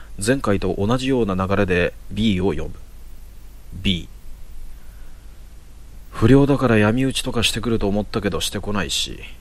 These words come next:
てっきり根性なしなのかと思ってた。」みたいなことを言われヒートアップする俺。ただ冷静にというのが武者さんを見ていたら大切だと分かっていた。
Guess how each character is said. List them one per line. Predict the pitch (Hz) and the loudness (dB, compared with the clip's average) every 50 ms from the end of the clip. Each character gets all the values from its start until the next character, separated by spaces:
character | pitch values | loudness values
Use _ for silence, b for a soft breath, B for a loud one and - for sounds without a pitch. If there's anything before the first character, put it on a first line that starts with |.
| - - - - | -16 -16 -8 -4
て | - 101 | -2 0
っ | 92 | 0
き | - - 101 | 0 0 0
り | 92 85 | 0 0
根 | - 117 120 123 | 0 -2 0 2
性 | 117 127 120 | 2 2 4
な | 107 104 - | 4 2 2
し | - 104 | 0 0
な | 95 95 | -2 -2
の | 98 | 0
か | 101 107 | 0 0
と | 101 98 | 0 0
思 | 87 82 87 | 0 -2 -4
っ | 80 | -6
て | - - 80 | -8 -8 -8
た。」 | - - - - - - - - - - - - - - - - - - - - | -8 -10 -10 -12 -14 -14 -16 -18 -18 -18 -18 -18 -18 -18 -18 -20 -18 -14 -8 -4
み | 110 113 101 | -2 0 2
た | 120 107 | 4 4
い | 101 | 4
な | 95 92 | 2 -2
こ | - 104 95 | -2 -4 -2
と | - 113 104 | 2 2 4
を | 95 | 4
言 | 90 90 | 4 4
わ | 98 95 | 2 2
れ | 90 90 90 | 2 2 0
ヒ | - - 113 | 2 0 0
ー | 117 | 2
ト | - 123 113 | 4 4 2
ア | 110 | 2
ッ | |
プ | 98 - - - | 2 0 -4 -2
す | - - - 101 | -2 -2 -2 0
る | 98 107 101 - | 0 -2 -2 -2
俺。 | 90 87 80 76 - - - - - - - - - - - - - - - - - - - - - - - - - - - - - - - | -4 -6 -6 -6 -8 -10 -12 -16 -16 -16 -16 -14 -14 -16 -16 -16 -16 -16 -16 -16 -16 -14 -12 -10 -10 -10 -12 -12 -14 -16 -16 -16 -18 -10 -4
た | - 131 147 | 0 0 2
だ | - 135 98 73 | 4 4 2 2
冷 | - 87 104 127 139 | 2 2 2 2 2
静 | - - 143 139 127 123 117 | 2 0 0 0 0 2 0
に | 135 135 - - - - - - - - - | 0 -2 -4 -6 -14 -16 -18 -18 -16 -8 -2
と | - 110 | 0 2
い | 107 110 | 2 2
う | 113 | 2
の | 107 104 | 0 0
が | 92 87 | 0 0
武 | 87 101 107 | 0 2 0
者 | - 104 | 0 0
さ | - - 92 | 0 0 -2
ん | 90 87 | -2 -2
を | 87 | -2
見 | 95 101 | 0 0
て | - 104 | 2 2
い | 92 | 2
た | 85 101 | 2 2
ら | 92 80 | 0 0
大 | - - - 104 107 | 0 0 0 0 0
切 | - - 110 - 107 | 2 0 -4 -2 0
だ | 117 120 | 0 2
と | 110 113 - | 2 2 0
分 | - - | -2 -2
か | - - | -2 -4
っ | - | -4
て | - - - - | -6 -8 -10 -10
い | |
た。 | - - - - | -10 -10 -10 -10